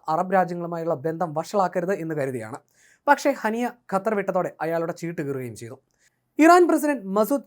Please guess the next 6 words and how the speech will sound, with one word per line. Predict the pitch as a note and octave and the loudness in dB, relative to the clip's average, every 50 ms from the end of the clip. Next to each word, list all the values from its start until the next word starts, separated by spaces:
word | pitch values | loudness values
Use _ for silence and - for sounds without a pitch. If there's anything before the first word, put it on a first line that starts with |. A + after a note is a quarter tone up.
| _ - | _ -2
പെസഷ്കിയാൻ | A3+ G3+ A3+ A3 - - A#3 A3 G#3+ G#3 - _ _ | -2 -2 -2 -4 -2 0 0 0 -2 -4 -12 _ _
ചുമതലയേൽക്കുന്ന | - G#3 G3+ G#3 G#3 A#3+ A#3+ A3 G#3+ G#3 G#3+ G3+ G3+ | -2 0 0 2 4 4 4 4 4 2 -2 -4 -2
ചടങ്ങിൽ | G3+ G3 F3+ F#3 F3+ F#3 F#3+ | 0 0 0 0 -2 -4 -4
പങ്കെടുക്കുന്നതിനായിട്ടായിരുന്നു | F#3+ - E3 F3 F3+ F#3+ F#3+ F#3+ F#3+ F#3 F#3 F#3 F3+ F3+ F3+ E3+ E3 D#3+ D#3 C#3 C3+ | -2 -4 -2 -2 -2 -4 -2 -2 -2 -2 0 0 0 0 2 2 0 0 -2 -4 -6
ഹനിയ | B2+ D3 F3 E3+ F3+ F3 E3 - - | -6 -6 -4 -4 -4 -4 -6 -4 -4
ടെഹ്റാനിലെത്തിയത്. | - D#3 D3+ E3+ D#3+ D3+ B2+ A2+ - B2 B2+ | -4 -4 -2 -4 -4 -4 -6 -8 -8 -10 -10